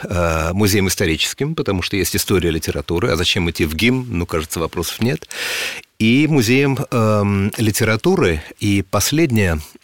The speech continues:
м, понятие тоже в моих глазах распадается на три, потому что ведь первые экспонаты литературные у нас не имеют отношения к художественной литературе, к беллетристике. Это богослужебные книги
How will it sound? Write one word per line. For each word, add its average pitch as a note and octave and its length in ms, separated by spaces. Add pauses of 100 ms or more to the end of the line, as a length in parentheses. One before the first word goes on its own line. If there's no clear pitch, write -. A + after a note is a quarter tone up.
м, E2+ 140
понятие B2 460
тоже B2 280
в G2 40
моих G#2+ 220
глазах E2 360
распадается F#2 600
на F#2+ 140
три, D2+ 340 (560)
потому F#2 380
что - 200
ведь F2+ 420
первые G2+ 280
экспонаты G2+ 880
литературные F#2+ 800
у F#2+ 120
нас F2+ 500
не F#2 180
имеют G2+ 240
отношения D#2+ 560
к - 100
художественной E2 680
литературе, D#2 480
к D2+ 40
беллетристике. D#2+ 600
Это E2+ 140
богослужебные F2 680
книги - 380